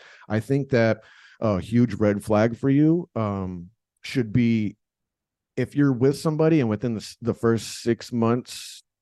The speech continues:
or whatever, it depends on how fast you guys are moving along, but within the first six months, if they are always on you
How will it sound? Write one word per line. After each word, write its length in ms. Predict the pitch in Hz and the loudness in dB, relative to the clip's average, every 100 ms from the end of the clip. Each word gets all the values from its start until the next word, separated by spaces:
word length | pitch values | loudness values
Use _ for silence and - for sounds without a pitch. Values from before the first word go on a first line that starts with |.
| - | 0
or 180 | 117 | 2
whatever, 460 | 110 110 110 110 135 | 2 4 4 2 -2
it 80 | 113 | -4
depends 260 | 101 107 | -4 -4
on 80 | 104 | -4
how 120 | 98 | -6
fast 280 | 95 104 101 | -6 -6 -6
you 60 | 101 | -6
guys 200 | 98 92 | -6 -6
are 40 | |
moving 260 | 95 95 87 | -10 -12 -12
along, 420 | 87 101 92 92 | -10 -10 -12 -12
but 140 | 107 95 | -8 -6
within 200 | 101 143 | -6 -8
the 60 | 143 | -4
first 240 | 135 131 | -2 -2
six 180 | 120 - | -4 -4
months, 200 | 120 117 | -4 -2
if 100 | 101 76 _ | -4 -8 _
they 260 | 113 156 190 | -4 -2 0
are 380 | 131 92 87 - _ _ _ _ - | 0 0 -4 -10 _ _ _ _ -10
always 420 | 123 160 170 113 | -4 -2 -2 -4
on 280 | 104 107 98 | -10 -10 -10
you 220 | 80 | -14